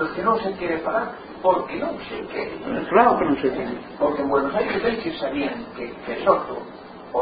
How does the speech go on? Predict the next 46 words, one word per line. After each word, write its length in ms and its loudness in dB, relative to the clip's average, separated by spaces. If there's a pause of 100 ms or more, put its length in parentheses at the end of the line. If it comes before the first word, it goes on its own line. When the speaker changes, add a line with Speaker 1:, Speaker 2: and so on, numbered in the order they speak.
Speaker 1:
da 160 6
Revolución, 480 -2 (400)
era 320 10
galego, 240 4
en 80 0
verdad, 240 6
Speaker 2:
Sí, 240 10
Speaker 1:
o 40 2
que 40 6
Speaker 2:
sí, 80 2
sí. 80 4
Speaker 1:
non 160 4
sabían 400 4
era 400 2
onde 240 4
nacer 400 6
exactamente, 560 0
porque 320 -2
Valles 320 4
nunca, 320 -6 (160)
nunca 320 -6
o 80 -4
descubrira, 560 0 (400)
e, 80 0
e 240 -2
non 80 6
sabía, 320 4 (400)
cando 240 6
nace 320 4
era 160 4
tal, 160 2
que 80 -8
todo 240 -4
isto 160 -8
se 160 -6
deu 80 -2
unha 240 -2
casualidade 560 -2
que 80 -12
xa 160 -2
os 80 -12
vou 240 -4
contarei. 480 -6 (380)
Speaker 2:
E, 260 2
e, 320 6 (280)
e, 80 10